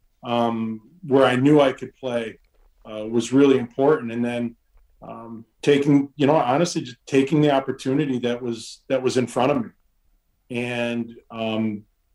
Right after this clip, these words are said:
you know, I, I think a big, uh, I think a big mistake that, that kids make today are they pigeonhole themselves in a certain role.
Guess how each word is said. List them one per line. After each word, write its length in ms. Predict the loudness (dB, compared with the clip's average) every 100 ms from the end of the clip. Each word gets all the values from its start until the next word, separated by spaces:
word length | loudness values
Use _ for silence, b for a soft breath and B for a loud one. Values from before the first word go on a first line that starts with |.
| 0
you 100 | 4
know, 80 |
I, 260 | 4 4 2
I 40 |
think 260 | 0 0 -2
a 120 | -4 -4 2
big, 360 | 4 4 2 -4 _ _ _ _ _ _ _ _ _ _ _ _ _ _ -20
uh, 400 | -18 -18 -18 -20 -20 _ _ _ _ _
I 60 | -6
think 180 | -2
a 40 | -2
big 320 | 2 2 4
mistake 640 | 2 0 -2 2 2 0 -6
that, 180 | -8 _ _ _ _
that 220 | -6 -6
kids 400 | -4 0 2 2
make 320 | 2 2 0 -4
today 640 | -4 -2 -2 -4 -12 -16 _ _ _ _ _ _ _ _ _ 0
are 180 | 2
they 140 | 2 0
pigeonhole 640 | 0 0 2 0 2 0
themselves 720 | -2 -10 -8 -6 -6 -8 -12 -10
in 200 | -6 -6
a 40 |
certain 460 | -6 0 0 0 -4
role. 440 | -4 -4 -6 -12